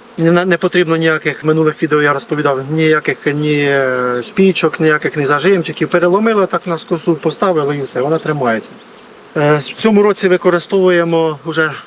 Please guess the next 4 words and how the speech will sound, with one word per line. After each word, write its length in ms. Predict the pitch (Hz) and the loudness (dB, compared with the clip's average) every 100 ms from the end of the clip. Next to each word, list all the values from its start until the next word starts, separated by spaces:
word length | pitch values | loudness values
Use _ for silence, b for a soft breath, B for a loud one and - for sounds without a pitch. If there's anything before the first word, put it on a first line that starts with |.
| - - - | -20 -16 -6
використовували 880 | 151 156 151 165 156 - 151 151 151 | -2 0 2 0 0 0 2 2 0
в 80 | |
відводочках, 540 | 143 143 151 143 - 147 | -2 -2 0 0 -4 -4
пороздавали. 680 | - 139 127 156 202 185 | -2 -2 -2 0 2 0